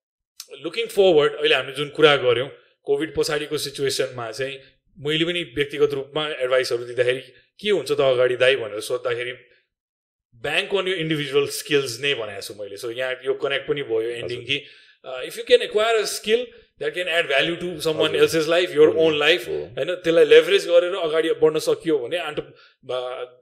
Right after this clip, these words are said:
Speaker 1: हिजो पनि मैले एउटा आर्टिकल पढाएको थिएँ सोनाम, जुनमा चाहिँ
Speaker 2: हजुर।
Speaker 1: "The term entrepreneur has been hijacked by some of these Silicon Valley
Speaker 2: <laughs>
Speaker 1: entrepreneurs" भन्ने एउटा
Speaker 2: ए,
Speaker 1: आर्टिकल थियो, मलाई खुब मन परेर
Speaker 2: हजुर।
Speaker 1: सेयर पनि गरेको थिएँ
Speaker 2: हजुर।
Speaker 1: मैले। तर I also look at entrepreneurship the same way, which is,
Speaker 2: हजुर।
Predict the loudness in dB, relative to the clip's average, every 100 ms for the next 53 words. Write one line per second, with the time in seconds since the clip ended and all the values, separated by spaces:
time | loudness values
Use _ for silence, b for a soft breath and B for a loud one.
0 | _ _ -6 -4 0 2 6 6 4 0
1 | 2 0 2 2 0 -4 -8 -8 -6 -4
2 | -2 -4 -8 -18 _ -4 6 6 6 0
3 | -2 -2 -2 2 4 4 4 0 -4 -6
4 | -4 -2 0 2 2 2 2 2 0 -2
5 | -2 -4 -6 B B -6 -2 2 2 2
6 | -2 0 2 4 4 2 -2 -8 -14 -2
7 | 0 0 2 2 2 0 2 4 4 2
8 | 2 2 0 -2 -8 -6 0 2 6 8
9 | 8 6 8 8 6 4 4 4 0 -2
10 | -2 -4 b b b -2 0 4 8 8
11 | 6 4 6 4 4 -2 -2 -2 -4 -4
12 | -4 0 2 2 2 0 0 0 -4 -4